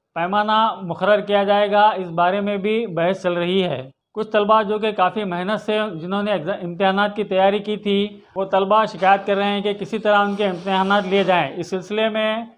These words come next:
WhatsApp पर एक जोक भी वायरल हो रहा है कि आईपीएल के मनसूख शुदा मैचेस यूएई में खिलाए जा सकते हैं, तो हमारे इम्तिहानात भी कहीं और मुनक़िद कराए जा सकते हैं। इसी तरह बाज़ ऐसे तलबा जिन्होंने अभी तक इम्तिहानात की तैयारी नहीं की थी,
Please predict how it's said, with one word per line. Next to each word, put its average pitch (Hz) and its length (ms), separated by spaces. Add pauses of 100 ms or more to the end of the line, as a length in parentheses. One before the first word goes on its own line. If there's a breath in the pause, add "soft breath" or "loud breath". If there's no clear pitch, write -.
(300 soft breath)
WhatsApp 202 360
पर 214 140
एक 202 160
जोक 185 200
भी 208 120
वायरल 202 320
हो 196 100
रहा 196 180
है 202 120
कि 208 180
आईपीएल 202 560
के 208 160
मनसूख 180 380
शुदा 196 560
मैचेस 196 480 (300 soft breath)
यूएई 202 420
में 214 300
खिलाए 185 280
जा 196 120
सकते 196 300
हैं, 196 200
तो 220 60
हमारे 190 320
इम्तिहानात 190 480
भी 202 180
कहीं 185 300
और 208 360 (260 loud breath)
मुनक़िद 180 480
कराए 180 260
जा 175 140
सकते 175 300
हैं। 127 380
इसी 214 180
तरह 233 300
बाज़ 202 420
ऐसे 185 340
तलबा 208 300
जिन्होंने 208 400
अभी 180 180
तक 214 280
इम्तिहानात 196 440
की 214 100
तैयारी 185 380
नहीं 190 260
की 202 140
थी, 202 460